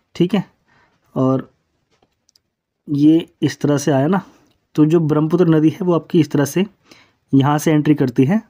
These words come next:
और नीचे की तरफ चली जाती है। तो आप इसको दोबारा से देख के समझ सकते हो कि यहाँ से आती है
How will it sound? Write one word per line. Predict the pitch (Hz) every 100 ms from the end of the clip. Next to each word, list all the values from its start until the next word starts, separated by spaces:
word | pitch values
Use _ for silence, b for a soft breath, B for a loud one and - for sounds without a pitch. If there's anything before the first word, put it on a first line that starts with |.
| _
और | 139
नीचे | 131 127 135
की |
तरफ | - 196
चली | - 131
जाती | 113 104 113
है। | - _ B B B B B _ -
तो | 127
आप | 131 135
इसको | - 143
दोबारा | 131 131 135
से | 127 147
देख | 135 127
के | 139
समझ | 131 123
सकते | 120 131 160
हो |
कि | 180 165
यहाँ | 147 120 120
से | -
आती | 131 120 131
है | 180